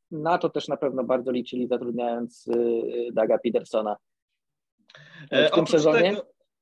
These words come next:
Speaker 2: oprócz tego, co
Speaker 1: No mów, mów.
Speaker 2: wspominaliśmy jeszcze dzisiaj, też na pewno chciałem wspomnieć, tylko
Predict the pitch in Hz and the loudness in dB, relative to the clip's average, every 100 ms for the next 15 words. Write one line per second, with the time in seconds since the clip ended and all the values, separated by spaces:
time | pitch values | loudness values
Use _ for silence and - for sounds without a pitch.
0 | _ 208 208 196 - 208 202 208 196 214 | _ -8 -8 -14 -6 -4 -2 -2 0 2
1 | 180 180 180 - 185 175 170 185 165 156 | 2 0 -4 -6 0 0 0 2 2 0
2 | 185 196 185 185 - 170 180 180 180 - | -6 -6 -6 -8 -6 -6 -6 -6 -6 -6
3 | 185 170 160 - 175 170 165 - 165 160 | -4 -4 -6 -8 -6 -4 -6 -6 -8 -6
4 | 160 151 | -4 -6